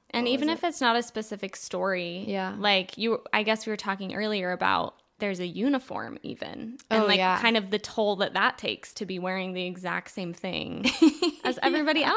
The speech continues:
Speaker 1: else.
Speaker 2: You wear the exact same
Speaker 1: For a year and a
Speaker 2: muumuu,
Speaker 1: half.
Speaker 2: and, uh, you only get one. Now I think they give the sisters two. And I tried to protest this muumuu.
Speaker 1: Really?
Speaker 2: Like, you could, you could only wash it on P day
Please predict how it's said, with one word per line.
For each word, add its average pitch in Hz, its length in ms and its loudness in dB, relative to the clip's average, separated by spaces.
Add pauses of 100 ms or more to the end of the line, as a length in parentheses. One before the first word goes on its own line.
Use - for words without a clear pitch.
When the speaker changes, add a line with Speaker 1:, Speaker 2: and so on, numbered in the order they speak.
Speaker 1:
else. - 360 2 (380)
Speaker 2:
You 302 100 -2
wear 285 160 6
the 285 80 0
exact 262 420 2
same - 160 -2
Speaker 1:
For 320 80 4
a 320 40 4
year 294 240 4
and 311 100 4
a 269 40 6
Speaker 2:
muumuu, 262 680 6 (180)
Speaker 1:
half. - 200 -2
Speaker 2:
and, 254 420 4
uh, 226 360 4
you 233 160 2
only 240 160 2
get 240 220 0
one. 214 460 -2
Now 220 220 6
I 294 100 6
think 277 180 0
they 233 100 0
give 214 200 0
the 208 80 -6
sisters 220 460 -6
two. 208 500 -4 (400)
And 262 100 4
I 277 80 6
tried 269 340 2
to 339 80 -2
protest 220 720 -2
this 214 200 -4
muumuu. 220 580 -2
Speaker 1:
Really? 233 400 4 (120)
Speaker 2:
Like, 262 300 2
you 262 180 2
could, 269 260 2 (160)
you 247 160 0
could 233 240 0 (140)
only 240 260 4
wash 277 260 4
it 294 40 2
on 285 120 4
P 254 200 0
day 220 180 2